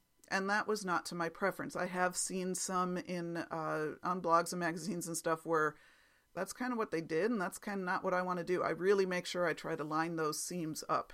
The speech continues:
So, um, like I said, I've gotten much better at it. I do use the blanket stitch or,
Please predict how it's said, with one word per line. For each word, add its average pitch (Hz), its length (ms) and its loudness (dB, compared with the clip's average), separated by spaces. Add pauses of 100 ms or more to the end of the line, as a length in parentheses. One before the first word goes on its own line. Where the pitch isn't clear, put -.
So, 156 540 0 (480)
um, 151 360 -4 (300)
like 175 220 4
I 170 60 6
said, 165 180 0
I've 143 120 -2
gotten 165 240 0
much 175 260 -2
better 170 240 4
at 170 140 6
it. 202 120 0
I 170 120 2
do 185 260 -4
use 226 640 -2
the 185 320 -2
blanket 196 440 0
stitch 220 320 2
or, 165 400 6